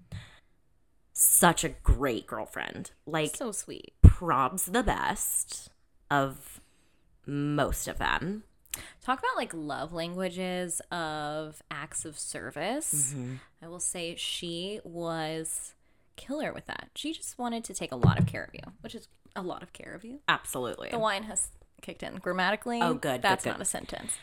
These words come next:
Speaker 1: Well, I do have to note, though, I don't know if I told you this. Current pronouns are they, them.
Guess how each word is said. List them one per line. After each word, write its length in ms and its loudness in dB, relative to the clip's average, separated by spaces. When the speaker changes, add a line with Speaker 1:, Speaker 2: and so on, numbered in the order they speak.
Speaker 1:
Well, 440 6
I 100 -2
do 360 4
have 240 0
to 100 0
note, 320 0
though, 460 -2
I 60 0
don't 80 2
know 60 2
if 100 -2
I 60 2
told 400 2
you 80 -6
this. 540 -8
Current 300 -2
pronouns 500 0
are 120 -2
they, 180 -2
them. 480 -8